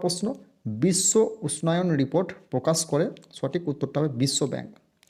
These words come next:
চোদ্দ নম্বর প্রশ্ন, ভারতের কোন রাজ্যে প্রথম পঞ্চায়েতি রাজ ব্যবস্থা চালু করা হয়েছিল? সঠিক উত্তরটা হবে রাজস্থান।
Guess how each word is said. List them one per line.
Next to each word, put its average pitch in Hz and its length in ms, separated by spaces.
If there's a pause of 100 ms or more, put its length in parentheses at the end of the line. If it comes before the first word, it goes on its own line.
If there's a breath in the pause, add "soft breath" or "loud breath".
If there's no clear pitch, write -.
(380 soft breath)
চোদ্দ 180 240
নম্বর 170 320
প্রশ্ন, - 340 (680 soft breath)
ভারতের 175 580 (120)
কোন 175 160
রাজ্যে 170 320
প্রথম 180 440 (100)
পঞ্চায়েতি 156 500
রাজ 143 180
ব্যবস্থা 131 400
চালু 131 220
করা 143 160
হয়েছিল? 139 360 (280 loud breath)
সঠিক 151 360
উত্তরটা 135 340
হবে 165 120
রাজস্থান। 123 520